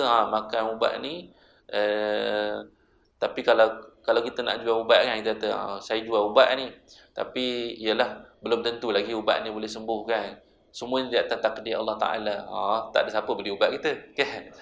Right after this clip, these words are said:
Ha, dia kena ada beritahu tentang testimoni tu. Cuma bila dah sebut testimoni tu, kita beritahu semua di atas kudrah Allah Ta'ala. Baru betul. Ha, kita kena, kena pandai. Jangan kita mudah menghukum orang lain. Baik. Maka sebab itu kita kena faham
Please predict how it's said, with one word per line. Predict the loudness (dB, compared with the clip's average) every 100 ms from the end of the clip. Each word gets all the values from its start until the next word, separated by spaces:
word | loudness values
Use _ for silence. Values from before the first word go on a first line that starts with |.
| -20 -20 _
Ha, | -8
dia | -4 0
kena | 6 6
ada | 6
beritahu | 2 0 4 4 4
tentang | 0 4 2 4
testimoni | -2 -4 -4 -4 -4 -4 -4
tu. | -6 -10 -20 _ _ _ _
Cuma | -8 -4 0
bila | 2 4
dah | 4
sebut | 2 0 0
testimoni | 0 -2 -2 0 0 0
tu, | -2
kita | 0 0
beritahu | 2 6 6 4 0 -14
semua | -14 -8 -2 0
di | 0
atas | -2 0 -4 -4
kudrah | -6 -2 0
Allah | 0 0
Ta'ala. | 0 0 -2 0
Baru | -2 0
betul. | 0 0 -6 -20 _ _ _ -10
Ha, | -8 -6 -8
kita | -6 -4
kena, | -2
kena | 0 0
pandai. | 4 4 4 -4 -20 -4
Jangan | 0 0
kita | 0 -2
mudah | -2 0 0
menghukum | 0 -6 -4 -4 -2
orang | -2 -2
lain. | -4 -12 _ _ _ _ _ _ _ 0
Baik. | 2 2 -4 -20 -20 -20 -18 -2
Maka | 4 10 10
sebab | 8 2
itu | 0
kita | -2 -2
kena | -2 0
faham | 2 4